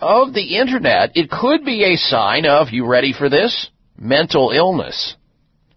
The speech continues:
I'm not kidding you on this. A team of psychiatrists believe that excessive use of the internet is simply a smokescreen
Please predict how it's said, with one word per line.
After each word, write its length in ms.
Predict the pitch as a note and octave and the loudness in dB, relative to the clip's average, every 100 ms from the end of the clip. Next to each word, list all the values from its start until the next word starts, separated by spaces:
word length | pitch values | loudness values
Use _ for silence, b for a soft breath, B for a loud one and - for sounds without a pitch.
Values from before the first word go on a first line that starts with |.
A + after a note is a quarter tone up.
| _ _ - | _ _ -10
I'm 180 | - G#3+ | -6 -2
not 180 | B3+ | -2
kidding 300 | B3 C4 C#4 | 0 -2 0
you 60 | F#3+ | 0
on 120 | C#3+ | 0
this. 180 | C#3 B2+ | 0 -4
A 80 | B2+ | -6
team 300 | - A3 B3 | -4 -4 -4
of 80 | G#3 | -2
psychiatrists 840 | F#3+ D#3+ D#3+ G3 G#3 - - - | -2 0 -2 -2 -2 -4 -8 -6
believe 420 | - A2 G2 F#2+ - _ _ B B B B B - | -4 0 0 -2 -8 _ _ B B B B B -2
that 240 | C#3+ C#3 - | 2 2 0
excessive 840 | E3 - - G3+ A3+ - C#4 A#3+ | -2 -2 -4 0 0 0 -2 -4
use 680 | G3 B3 B3 A2+ - - - _ _ _ _ _ | -2 0 0 0 -4 -6 -8 _ _ _ _ _
of 280 | - C#3+ G3+ | -2 0 2
the 260 | A3+ G#3 A#3+ | -2 -2 0
internet 480 | B3+ G3 B2 A#2 D3 | 2 2 2 2 0
is 260 | D3 - | 0 0
simply 440 | G3+ A#3 A#3+ B3+ D#3 | 0 0 -2 -6 -2
a 200 | E3 D#3 | 0 0
smokescreen 1300 | - - F3+ G#3+ C#4 - - - A#2+ G2 F2+ G2+ D3+ | -2 -4 -2 0 0 -2 -4 -2 -2 -2 -4 -8 -10